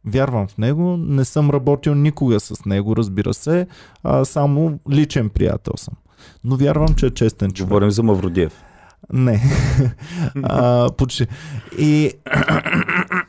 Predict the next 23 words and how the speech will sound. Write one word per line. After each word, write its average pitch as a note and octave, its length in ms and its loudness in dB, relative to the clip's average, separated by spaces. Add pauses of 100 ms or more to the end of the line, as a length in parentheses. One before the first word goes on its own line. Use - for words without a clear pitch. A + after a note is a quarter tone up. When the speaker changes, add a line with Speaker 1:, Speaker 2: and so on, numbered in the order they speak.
(760)
Speaker 1:
и G3 200 2 (1600)
си D3 200 -8
говорим G3+ 420 0
за F3+ 140 2
лични F3+ 420 2
работи, G#2 420 0
честития - 480 -4
му D#3+ 140 0
рожден A2+ 420 0
ден. G3 280 0 (560)
И E3+ 120 0
той D#3+ 240 2
ми B2 120 2
каза, E3 400 0
„Между A2+ 300 2
другото, B2 360 0
от G#2+ 140 -4
тия A2 140 2
служебното G#2+ 480 -2
правителство G2+ 560 -4
са - 140 -4
бахти - 360 -10
скъпаняци.“ - 640 -14